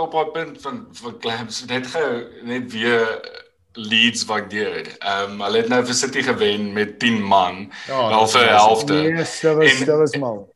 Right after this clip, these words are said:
Speaker 1: En, en hulle speel, hulle het nou teen City gespeel, dan speel hulle teen Liverpool hierna, en dan speel hulle teen Manchester United. Dis drie fixtures wat in hulle heyday soos van die grootste fixtures sou wees
Speaker 2: Is,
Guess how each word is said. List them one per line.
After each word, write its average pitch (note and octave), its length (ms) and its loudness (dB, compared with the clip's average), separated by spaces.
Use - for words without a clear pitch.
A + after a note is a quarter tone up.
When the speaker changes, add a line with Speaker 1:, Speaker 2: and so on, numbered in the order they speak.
Speaker 1:
En, D3+ 340 0
en D#3 100 0
hulle D#3+ 180 0
speel, E3 300 2
hulle C#3+ 120 4
het C#3+ 80 2
nou D3+ 120 2
teen D3 140 -4
City - 240 -2
gespeel, C#3 260 -2
dan B2 100 2
speel D3 180 -2
hulle D3+ 140 -4
teen D3 200 -2
Liverpool G#2 600 -4
hierna, G2 520 -6
en B2 100 -6
dan A2+ 120 -4
speel C3 180 -2
hulle B2 120 2
teen A2+ 320 -4
Manchester A2 520 0
United. G#2 500 0
Dis G#2+ 160 -6
drie B2 200 0
fixtures B2 460 0
wat A2 200 0
in A#2 80 0
hulle A2 180 4
heyday G#2 600 4
soos - 360 0
van A2 120 -2
die G#2+ 100 -4
grootste A2+ 360 -2
fixtures - 520 -2
sou G2+ 180 -2
wees G2 500 -2
Speaker 2:
Is, - 180 -6